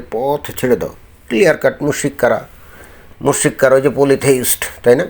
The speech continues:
অর্থাৎ হিন্দু, বুদ্ধিস্ট এরা এবং খ্রিশ্চিয়ানরাও কিন্তু আসলে বুড-, ওই পলিথেইস্ট, কারণ তারা ওই যে, আহ, তাদের গির্জার মধ্যে ওই যে যীশু খ্রিস্টের মূর্তি টুর্তি রাখে, ছবি টবি রাখে, তাই না? They are also considered to be a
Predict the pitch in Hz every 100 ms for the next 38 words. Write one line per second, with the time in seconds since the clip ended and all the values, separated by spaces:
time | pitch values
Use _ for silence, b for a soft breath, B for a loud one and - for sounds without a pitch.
0 | - - _ _ _ _ 120 120 139 -
1 | 123 143 139 139 113 123 101 135 - -
2 | 127 131 - 143 135 - 156 - 139 107
3 | 127 151 190 196 190 165 165 151 123 -
4 | 135 123 107 B B - 143 135 143 123
5 | - - 131 127 131 139 135 131 127 -
6 | - - - 127 131 131 123 127 123 117
7 | 127 123 123 117 131 117 107 120 - 131
8 | 131 127 139 123 127 123 123 123 - 120
9 | 117 120 117 113 107 101 95 87 87 113
10 | 117 76 - - 101 117 123 131 147 165
11 | 156 147 - 135 135 117 120 - 113 110
12 | 117